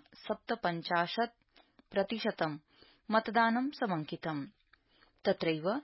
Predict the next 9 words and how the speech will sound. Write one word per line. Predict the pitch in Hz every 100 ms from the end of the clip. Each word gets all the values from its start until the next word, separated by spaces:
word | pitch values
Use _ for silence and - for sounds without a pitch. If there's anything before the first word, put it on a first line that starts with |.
| - - - -
बिहार | 220 220 226 269 269
राज्ये | 226 156 160 143 - -
पञ्चपञ्चाशत्, | 180 180 175 - 180 180 208 208 - 262 _ _ _ 170
झारखण्डे | 165 185 170 165 202 214 220 294 -
त्रिषष्टिः, | 165 143 - 185 - 214 254 294 - - -
लद्दाखे | 180 220 208 240 240 - 277 -
सप्ततिः, | 180 156 180 170 185 214 269 -
महाराष्ट्रे | 175 156 156 151 175 - - 240 302 -
चतुःपञ्चाशत्, | 185 - 220 - 247 240 247 240 285 294